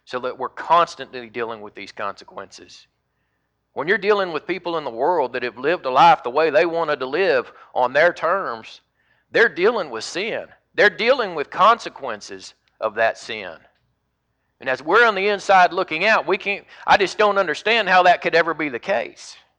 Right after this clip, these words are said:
Well, you know, maybe they weren't raised like I was.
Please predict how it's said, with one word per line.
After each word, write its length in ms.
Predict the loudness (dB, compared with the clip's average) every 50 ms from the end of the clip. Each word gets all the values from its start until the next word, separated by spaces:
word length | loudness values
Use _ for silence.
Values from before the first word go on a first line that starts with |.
| _ _ _ _ _ _ _ _ _ _ _ _ _ _ _ _ _ _ _ _ _ _ _ _ _ _ _ _ _ _ _ _ _ _
Well, 120 | -8 -6
you 60 | -6 -4
know, 160 | -4 -4 0
maybe 260 | 2 2 2 2 2
they 160 | 0 0 0
weren't 260 | 0 -2 -4 -4 -2
raised 340 | 0 2 2 2 2 -2 -4
like 260 | -4 -4 -4 -2 -2
I 140 | -2 -2 -2
was. 500 | -2 -4 -6 -6 -6 -6 -8 -14 -20 -20